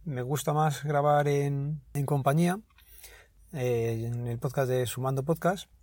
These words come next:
pero estoy teniendo graves problemas, eh, no sé si los habéis oído, para poder participar. Yo no sé si es por Skype, que entiendo que no, y debe ser algo de mi configuración o del router de Orange, que no debe ser muy para allá, o cobertura, o no sé muy bien por qué. El tema es que yo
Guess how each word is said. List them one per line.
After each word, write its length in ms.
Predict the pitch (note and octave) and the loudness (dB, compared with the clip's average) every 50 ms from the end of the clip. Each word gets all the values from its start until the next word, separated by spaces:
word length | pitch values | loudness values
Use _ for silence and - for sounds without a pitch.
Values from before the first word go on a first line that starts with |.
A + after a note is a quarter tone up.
| - _ _ _ - - - - - - | -20 _ _ _ -20 -20 -20 -20 -12 -2
pero 400 | - F3 F#3 F#3+ G3+ G#3+ A3 - - | 2 2 4 4 4 4 2 0 0
estoy 280 | D3 C3 - - D3 | -4 -4 -4 -4 -2
teniendo 260 | D#3 D#3+ E3+ F3 F3 | 0 0 2 2 4
graves 240 | D#3 D#3 E3 E3+ D#3+ | 4 4 2 0 0
problemas, 560 | - D#3 D3+ D3+ E3 E3+ F3+ F#3+ G3 - - - - _ - - D3+ | 0 0 2 2 2 2 0 -2 -4 -6 -10 -18 -20 _ -12 -8 -6
eh, 200 | C3 B2 B2 B2 | -4 -4 -4 -4
no 100 | B2+ B2 | -2 -2
sé 80 | C3 | -2
si 100 | B2+ C3+ | -2 -2
los 160 | B2+ B2+ A2 | -2 -2 -2
habéis 280 | B2 B2 B2+ B2+ - - | 0 0 0 -2 -2 -2
oído, 340 | B2+ C3+ C#3+ C#3 D3 D#3 - - _ - | -2 -2 -2 -2 -2 -4 -6 -12 _ 0
para 240 | - B2 A#2 A#2 | 2 2 2 2
poder 220 | A#2 B2+ B2 B2 B2 | 2 0 0 0 2
participar. 500 | C#3 B2+ A#2+ A#2 G#2+ A2+ B2 E3+ F#3 E3 C3 | 0 0 0 -2 -8 -4 -2 -2 -2 -2 -4
Yo 120 | B2 B2+ C3 | -2 -2 -2
no 80 | C3+ | -2
sé 100 | B2+ C3 | -2 -2
si 100 | A#2 C3+ | -2 -4
es 80 | B2+ A2+ | -4 -4
por 200 | - B2+ A#2+ G#2+ | -4 -4 -4 -4
Skype, 380 | G#2 - - E3+ F3 F#3 G3+ _ _ _ _ - - - _ _ _ _ | -4 -2 0 2 2 2 0 _ _ _ _ -20 -20 -20 _ _ _ _
que 100 | - - | -8 -8
entiendo 300 | A#2+ A#2 B2+ B2+ B2 A#2+ | -6 -2 -2 -2 -2 -2
que 100 | A2 A#2 | -2 -2
no, 200 | B2+ D#3+ F#3+ - - - - - - - - | -4 -4 -6 -8 -14 -20 -20 -20 -20 -20 -12
y 220 | G#3 D3+ C#3 C3 | -8 -6 -4 0
debe 160 | B2+ C#3 D3+ | 0 0 0
ser 160 | - - C#3+ D3+ | 2 2 2 2
algo 200 | D#3 D#3+ E3 D#3+ | 4 4 4 2
de 140 | D#3 C#3+ | 2 0
mi 140 | C3 B2+ B2 | 0 -2 -6
configuración 920 | - - B2 A#2 - B2 A#2+ B2 A#2 A#2 A2 - C#3+ C#3+ D3 C#3+ C3 B2 - _ - | -6 -6 -8 -6 -6 -4 -4 -2 -2 -2 -2 -2 -2 0 0 0 0 -4 -8 _ -4
o 160 | - B2 A#2+ | -2 -2 0
del 200 | A#2+ A#2 A#2 A#2 | 0 -2 -2 -2
router 280 | C#3+ C#3+ - E3 D#3 | -4 0 2 2 2
de 140 | D3+ D3+ D#3+ | 4 4 4
Orange, 320 | F3+ F3+ F3 G3 G3+ - - - | 4 4 2 0 -2 -6 -10 -8
que 280 | - A#2+ A2 G#2+ A2 | -6 -4 -4 -2 -2
no 140 | A2+ B2 B2+ | 0 0 0
debe 160 | C3+ C3+ C3+ | 2 0 0
ser 160 | A#2 D3 C#3 C3 | -2 -2 -4 -2
muy 140 | C3+ C3+ | -2 -2
para 100 | C3 C#3 | -2 0
allá, 220 | C3+ C#3+ E3+ A3 - _ _ - - _ | 0 0 -2 -4 -6 _ _ -20 -20 _
o 380 | - - C#3 C3 B2 B2 B2 A#2+ | -6 -2 2 4 4 4 4 2
cobertura, 640 | - B2 A#2 A#2 A2+ - - E3+ F3 F3+ F3+ F3+ E3 | 0 0 -2 -2 -2 0 2 2 4 4 4 4 4
o 180 | C#3+ A#2+ A#2 B2 | 4 2 0 -2
no 60 | C3 | -2
sé 100 | A2 D3 | -2 -2
muy 140 | C3+ B2+ B2 | -2 -2 -2
bien 100 | B2 A#2 | -4 -4
por 140 | A2 G#2+ G#2+ | -4 -6 -6
qué. 140 | A2 G#2+ A2 | -6 -6 -6
El 80 | A2 | -4
tema 180 | A2 C3+ C3 C3 | -4 -2 -2 -2
es 60 | B2 | -2
que 100 | - C3 | -2 -2
yo 300 | B2+ C#3 C#3+ C#3+ C#3 - | -2 0 0 0 0 -2